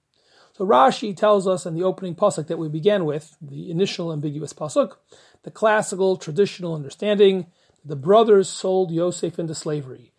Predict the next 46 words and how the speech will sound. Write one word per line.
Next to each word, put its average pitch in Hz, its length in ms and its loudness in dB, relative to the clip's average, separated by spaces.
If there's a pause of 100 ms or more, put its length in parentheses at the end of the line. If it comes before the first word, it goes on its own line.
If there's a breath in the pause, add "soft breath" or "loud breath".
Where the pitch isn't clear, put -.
(260)
They 208 760 8
were 185 120 -6
the 185 80 -2
ones 202 180 -2
who - 80 -4
pulled 185 200 -4
him 170 80 -4
out 165 120 0
of 156 60 -6
the 165 80 -6
pit. - 380 -12 (360)
The 156 120 -10
they 190 260 2
there 185 260 2
referred 160 380 -6
to 151 100 -16
the 139 60 -14
brothers. 196 480 2 (260 soft breath)
They 214 500 6
are 202 140 6
the 180 120 0
ones 175 260 -4
who 170 120 -6
sold 170 300 -6
him 151 200 -4
to 156 100 -12
the 147 120 -8
Ishmaelites, 160 800 -4 (240 soft breath)
to - 60 -16
the 165 60 -8
Ishmaelim. 185 580 -2
And - 460 -10
it - 20 0
was 175 160 -2
only 285 320 6
the 226 120 -2
Ishmaelim 262 640 0
who 233 120 4
sold 247 300 2
him 247 100 0
a 262 40 -2
second 285 360 2
time 220 400 0 (300 soft breath)
to 226 140 2
the 208 100 2
Midyanim, 190 640 0